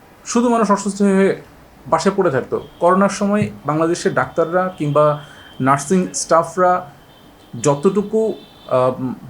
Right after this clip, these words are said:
হ্যাঁ, এটা ঠিক আছে, কিছু বাইন্ডিংস তো ছিল, কারণ সবারই ইন্ডিভিজুয়াল রিস্ক ছিল, কিন্তু তারপরও সেই এফোর্টটা যদি ভালো করে না দিত, আপনি দেখেন আমেরিকার মতো জায়গায় মানুষ রাস্তাঘাটে পড়ে পড়ে মরে মরে পড়েছিল,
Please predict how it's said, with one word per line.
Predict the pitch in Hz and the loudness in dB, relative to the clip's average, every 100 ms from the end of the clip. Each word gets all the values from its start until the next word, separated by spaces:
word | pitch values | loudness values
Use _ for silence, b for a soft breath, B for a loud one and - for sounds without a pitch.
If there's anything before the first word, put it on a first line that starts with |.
| - - - | -20 -20 -2
হ্যাঁ, | 175 - | -2 0
এটা | 165 226 | -2 -2
ঠিক | 208 208 | -2 0
আছে, | 185 131 120 - | 0 0 -4 -6
কিছু | - 185 208 | -4 -2 2
বাইন্ডিংস | 156 165 196 196 | 2 2 0 0
তো | 208 | -4
ছিল, | 202 139 107 | -2 -4 -2
কারণ | - 147 | -2 0
সবারই | 147 165 185 185 | 0 2 2 2
ইন্ডিভিজুয়াল | 165 160 160 175 139 | 2 0 0 0 0
রিস্ক | 147 - - | -4 -6 -4
ছিল, | 143 101 - - - - | -2 -2 -6 -16 -20 -8
কিন্তু | 156 151 | -4 2
তারপরও | 147 147 185 208 | 2 2 0 0
সেই | 208 190 - | 0 -4 -2
এফোর্টটা | 147 208 202 226 | -2 -2 0 -2
যদি | 208 - | 0 -2
ভালো | - 151 | 0 0
করে | 160 185 | 2 0
না | 175 147 | 2 0
দিত, | 139 139 | 0 -4
আপনি | 131 160 | -4 -2
দেখেন | 160 185 151 - B B | -2 -2 -8 -10 B B
আমেরিকার | - 139 180 202 220 | -2 0 2 2 2
মতো | 202 196 | 4 4
জায়গায় | 156 143 147 | 4 4 2
মানুষ | 160 135 147 | 0 -2 0
রাস্তাঘাটে | 151 143 170 170 180 | 0 0 0 0 -2
পড়ে | 170 160 | 0 -2
পড়ে | 147 151 123 - | 2 0 -2 -4
মরে | 143 160 | 0 2
মরে | 170 170 | 4 2
পড়েছিল, | 170 143 135 107 | 2 0 0 -4